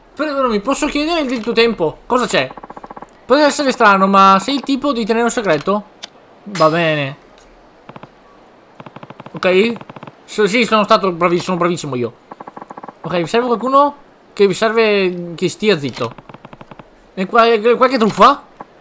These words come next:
No, no. Voglio v-, veramente. Quindi qual è il problema? Ok, vorrei farti un fa-, che tipo di favore?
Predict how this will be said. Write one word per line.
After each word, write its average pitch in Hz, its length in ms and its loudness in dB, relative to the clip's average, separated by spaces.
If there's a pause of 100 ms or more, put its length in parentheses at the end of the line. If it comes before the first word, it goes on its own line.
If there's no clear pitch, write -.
(300)
No, 262 340 8
no. 180 420 6 (400)
Voglio 214 240 0
v-, 208 220 -4
veramente. 202 640 -2 (160)
Quindi 240 180 -2
qual 220 120 2
è - 20 0
il 190 60 -4
problema? 127 440 -4 (3000)
Ok, 147 380 -2
vorrei 175 160 0
farti 175 200 -4
un 160 60 -6
fa-, 180 80 -8
che - 180 -2
tipo 226 220 0
di 156 100 0
favore? 135 560 -2